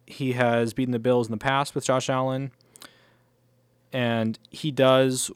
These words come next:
want to make the playoffs, but I don't think the expectations were quite as high, and there is still an easier path if they lose, uh, with their schedule. So I'm gonna take the Bills to win twenty-four to twenty. And we've got the Jets at the Vikings. I am going to take the Jets to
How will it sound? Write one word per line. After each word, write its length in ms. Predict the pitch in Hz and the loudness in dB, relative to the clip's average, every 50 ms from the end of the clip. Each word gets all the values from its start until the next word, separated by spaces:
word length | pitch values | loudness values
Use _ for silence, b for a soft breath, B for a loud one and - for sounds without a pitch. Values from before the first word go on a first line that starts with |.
| - | -8
want 200 | - 139 131 127 - | -6 -6 -4 -4 -4
to 80 | - | -4
make 160 | 123 127 131 | -4 -4 -4
the 60 | - 139 | -6 -4
playoffs, 360 | - 160 151 151 156 147 - | -2 0 0 0 0 0 -2
but 140 | 143 - - | -2 -2 -2
I 40 | 131 | -2
don't 220 | 123 135 139 135 | -2 -2 -2 0
think 140 | 131 143 135 | -2 -4 -4
the 140 | 123 123 - | -4 -4 -4
expectations 600 | 131 127 - - 135 - - 131 127 131 127 117 | -4 -4 -4 -4 -2 -2 0 -2 0 -2 -4 -4
were 120 | 117 110 | -6 -8
quite 220 | - - 131 120 110 | -6 -4 -4 -4 -2
as 140 | 104 98 | -4 -6
high, 340 | - - 139 135 135 135 135 | -4 -2 0 0 0 0 -2
and 220 | 135 127 131 110 107 | -4 -4 -6 -6 -6
there 120 | 104 101 | -6 -6
is 260 | 95 113 120 117 117 | -6 -6 -6 -6 -8
still 260 | - - 127 117 113 | -8 -6 -4 -2 -2
an 80 | 110 110 | -2 -4
easier 580 | 107 107 110 107 110 110 107 104 101 101 98 b b b b b b b b b b b | -6 -6 -8 -6 -6 -4 -4 -4 -4 -6 -8 b b b b b b b b b b b
path 300 | - - 131 120 - - - | -2 2 2 2 2 0 -4
if 100 | 131 - | -10 -6
they 140 | - 107 101 | -6 -4 -4
lose, 680 | 101 107 120 120 120 120 120 120 117 - - - - b b b b b b - | -2 -2 0 0 0 0 -2 -2 -4 -8 -10 -12 -14 b b b b b b -8
uh, 160 | - 107 107 104 | -4 -2 -2 -2
with 120 | 107 - | -2 -2
their 80 | - - | -4 -4
schedule. 360 | - - 131 120 120 120 117 | -2 -2 -4 -2 -2 -4 -4
So 120 | - 127 | -4 -4
I'm 120 | 110 131 139 | -4 -4 -4
gonna 140 | 143 143 | -4 -4
take 200 | 139 - 139 127 | -2 -2 -4 -4
the 80 | - 123 | -4 -4
Bills 220 | 117 123 123 117 - | -2 -2 -2 -2 -4
to 100 | - 117 | -4 -2
win 180 | 113 107 110 | -2 -2 -2
twenty-four 380 | 110 - - 117 113 - - 117 | -2 -4 -6 -6 -6 -4 -4 -4
to 80 | 104 98 | -4 -4
twenty. 380 | - - 135 131 131 135 123 B B B B B B B B | -4 -4 -4 -4 -4 -6 -8 B B B B B B B B
And 100 | - 151 | -6 -6
we've 100 | 151 143 | -4 -2
got 320 | 127 123 120 117 - - 127 | 0 0 0 0 0 -4 -8
the 260 | 117 110 107 107 107 | -8 -6 -4 -6 -6
Jets 500 | 107 107 131 135 151 151 - - - - _ | -4 -2 0 0 0 -2 -4 -8 -12 -10 _
at 180 | - 120 110 - | -6 -6 -4 -4
the 100 | - 110 | -6 -8
Vikings. 760 | 98 98 123 135 143 - - 156 151 151 151 151 160 - - - _ _ _ | -6 -6 -6 -8 -8 -6 -6 -4 -4 -4 -4 -6 -8 -10 -14 -18 _ _ _
I 360 | - 147 170 190 208 202 190 - - | -4 -2 0 0 0 -2 -4 -6 -8
am 160 | 127 127 123 | -6 -6 -4
going 240 | 110 120 127 127 117 | -4 -2 -2 -2 -2
to 80 | - 117 | -4 -4
take 300 | - - 131 135 - - | -2 0 -2 -2 -2 -4
the 80 | 120 | -6
Jets 500 | 110 104 110 127 131 143 143 - - - - _ _ | -6 -2 0 0 0 0 -2 -6 -12 -20 -20 _ _
to 180 | - - 117 - | -4 -4 -4 -4